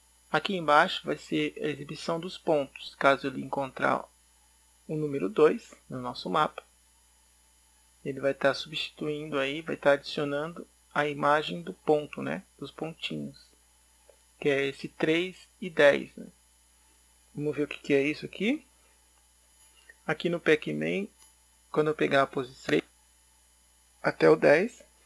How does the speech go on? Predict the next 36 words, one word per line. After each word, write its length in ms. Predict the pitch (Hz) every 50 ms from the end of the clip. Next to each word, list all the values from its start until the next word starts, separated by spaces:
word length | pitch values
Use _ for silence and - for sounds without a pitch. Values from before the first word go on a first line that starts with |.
| - - -
então 140 | - 143 139
X 320 | - - - 139 123 -
e 40 | -
posição 420 | - 139 156 156 - - 185 196
Y, 380 | 180 175 208 - - - - -
ele 180 | - 156 139 139
vai 140 | 139 143 147
tá 140 | - 160
lendo 440 | 156 139 139 143 151 170 180 180 - - -
este 320 | 160 170 180 - - -
quadradinho 640 | - - 190 190 190 196 190 185 185 - 170 170 185
aqui, 320 | 220 226 - - 226 226
ó, 60 | - 175 - _ _ _ _ _ _ _ _ _ _ _ _ _ _ _ _ _ _ _ _ _ _ _
que 120 | - 156
vai 140 | 147 151 143
ser 120 | - - 151
o 60 | 147
nosso 260 | 143 143 135 - -
pontinho. 540 | - - 190 214 214 - - - 143 135 131
Vou 80 | 131
tá 100 | - -
us-, 340 | 165 160 139 143 131 135 - -
utilizando 640 | 165 151 - - 165 160 147 135 147 147 147 156 156
a 20 |
própria 380 | - - - 165 165 - - 190
imagem 440 | 175 160 147 147 147 147 147 143 139
do 140 | 139 139
Pac-Man 560 | 139 - - 143 - - - - 139 139 - - _ _ _ _ _ _ _ _ _ _ _ - - _ _ - - _ _ _ _ - _ _ _ _ _ - - - - - - - - - - - - -
pra 140 | - 143
fazer 280 | - - 147 135 123 139
o 80 | 151 151
ponto. 540 | - - - - - - - - - - _ _ _ _ _ _ _ _ _ _ _ _ _ _ _ _ _ _ _ _ _ _ _ _ _ _ - - _ - - - - - - - - - - - - - - - - - - - - - _ - - _ _ - - _ _ - - _ _ _ _ _ _ _ - - - - - _ _ - - -
De 120 | 151 143
seis 280 | - - 156 143 135 -
por 220 | - - 190 196
seis, 400 | - - 196 196 208 226 233 -